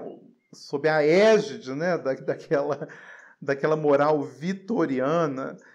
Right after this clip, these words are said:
e, e que vive essa, essa coisa dúplice, né? Ao mesmo tempo tá rompendo com essa, com essa moral vitoriana, mas ainda completamente impregnado dela. É, esse livro,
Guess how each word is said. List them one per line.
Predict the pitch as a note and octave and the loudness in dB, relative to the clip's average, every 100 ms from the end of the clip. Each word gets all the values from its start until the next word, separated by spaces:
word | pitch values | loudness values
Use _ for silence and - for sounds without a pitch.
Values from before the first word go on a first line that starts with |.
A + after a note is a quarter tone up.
| _ _ _ | _ _ _
e, | - C#3+ C#3+ A#2 - - - - _ _ | -14 -10 -8 -10 -12 -14 -20 -20 _ _
e | C#3 C3+ _ | -20 -20 _
que | - D3+ | -16 -14
vive | C#3 C3+ B2 C3+ B2+ G#3 | -16 -20 -12 -8 -6 -8
essa, | A#3 G3+ | -6 -8
essa | F#3+ - - | -6 -10 -8
coisa | C#3 C#3 | -6 -6
dúplice, | F3 D3+ E3+ E3 - A2 - A#2+ | -6 -2 -2 -2 -10 -14 -12 -10
né? | A2+ C#3+ E3 | -8 -6 -6
Ao | C3 C3+ | -6 -8
mesmo | D3 D3+ C#3+ | -12 -12 -10
tempo | C#3 C#3 | -10 -8
tá | C#3+ | -10
rompendo | - - F3 F3+ D#3+ - _ _ E3+ E3 G3+ G3+ D3 C#3+ - | -10 -8 -4 -4 -4 -14 _ _ -6 -2 -2 -2 -4 -8 -8
com | D3 | -8
essa, | B2+ C3 B2+ _ A#2 G#2+ G#2+ - - _ _ _ _ | -8 -10 -14 _ -10 -8 -12 -20 -20 _ _ _ _
com | C#3 B2 | -12 -10
essa | B2 A#2+ C#3+ | -10 -10 -8
moral | C3 B2+ B2+ | -6 -6 -6
vitoriana, | B2 C#3+ C3+ D3+ G3+ | -4 -4 -2 -4 -4
mas | G#3+ F#3 | -6 -4
ainda | F#3+ F3+ A#3 | -4 -4 -6
completamente | - G#3+ A3 - F#3 G3+ A3+ D#3+ F3+ - G3 | -2 0 0 0 0 0 -4 -6 -8 -8 -8
impregnado | F#3+ F3+ E3 E3+ G3+ F#3 C#3 C#3+ F#3 E3 | -4 0 0 0 -4 -4 -4 -4 -4 -6
dela. | D#3+ C#3 C#3 B2+ A#2+ - - - - _ _ - | -6 -2 -2 -2 -4 -12 -16 -20 -20 _ _ -16
É, | C#3+ C#3 C#3 - | -12 -10 -10 -8
esse | E3 E3 | -8 -8
livro, | F#3 E3+ G3 F#3+ A3 G#3 - | -8 -4 -6 -4 -4 -6 -10